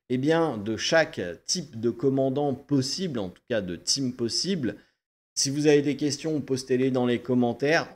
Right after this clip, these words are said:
Encore une fois, j'ai détaillé tout le processus de comment j'ai fait pour sélectionner les items, quelle comparaison notamment aussi je, j'ai fait pour voir quel item était le plus intéressant, s'il était mieux en mauve,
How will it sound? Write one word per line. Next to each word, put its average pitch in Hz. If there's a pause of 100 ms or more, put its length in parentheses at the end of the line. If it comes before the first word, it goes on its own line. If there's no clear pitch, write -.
Encore 127
une 131
fois, 147
j'ai 120
détaillé 135
tout 165
le 151
processus 156
de 113
comment 127
j'ai 123
fait 135
pour 104
sélectionner 135
les 120
items, 147 (320)
quelle 101
comparaison 143
notamment 113
aussi 120
je, 92
j'ai 101
fait 135
pour 131 (420)
voir 120
quel 143
item 135
était 107
le 107
plus 120
intéressant, 123
s'il 107
était 101
mieux 131
en 104
mauve, 139